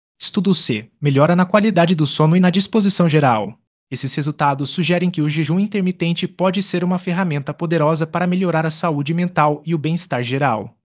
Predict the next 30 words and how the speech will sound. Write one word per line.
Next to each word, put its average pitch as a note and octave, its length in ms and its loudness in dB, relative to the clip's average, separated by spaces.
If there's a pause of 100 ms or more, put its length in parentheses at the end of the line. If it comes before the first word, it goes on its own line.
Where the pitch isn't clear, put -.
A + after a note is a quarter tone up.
O C3+ 60 -8
que G3+ 140 0
a G3 40 6
ciência E3+ 440 2
diz D#3 180 0
sobre E3 260 0
o C#3+ 60 2
jejum C#3 300 2
intermitente F#3 680 2
e D3+ 80 -6
saúde E3 440 2
cerebral? E3 520 2
A F3+ 60 2
ciência E3+ 400 0
está D3+ 260 -2
cada D3 280 0
vez C#3+ 260 0
mais D3+ 420 0
interessada F3 640 0
em F3 100 2
entender E3+ 460 2
como F3+ 220 2
o F3+ 80 6
jejum D3 280 2
intermitente F#3+ 720 2
e C#3+ 40 0
saúde E3+ 420 2
cerebral E3 500 2
estão G3 360 0
conectados. D3 880 -4